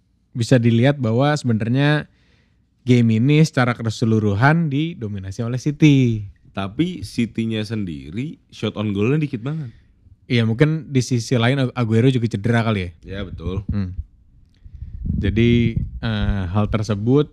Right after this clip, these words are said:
Speaker 1: dan karena momentum yang pas dimanfaatkan oleh kedua gol oleh Aubameyang.
Speaker 2: Auba mainnya on fire banget.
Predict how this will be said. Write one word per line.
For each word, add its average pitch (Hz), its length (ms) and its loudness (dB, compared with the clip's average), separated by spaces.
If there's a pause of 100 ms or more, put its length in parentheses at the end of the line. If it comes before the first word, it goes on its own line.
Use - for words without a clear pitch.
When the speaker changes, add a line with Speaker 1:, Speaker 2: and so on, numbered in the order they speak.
(140)
Speaker 1:
dan 110 640 -6
karena 107 720 -2 (100)
momentum 117 480 -2
yang 107 220 -4
pas - 320 0
dimanfaatkan 107 960 -2
oleh 117 260 -4
kedua 107 300 -6
gol 113 260 -2
oleh 110 220 -8
Aubameyang. 92 720 -4 (340)
Speaker 2:
Auba 104 540 0
mainnya 98 480 -6
on 98 80 -10
fire 92 240 -8
banget. 92 400 -10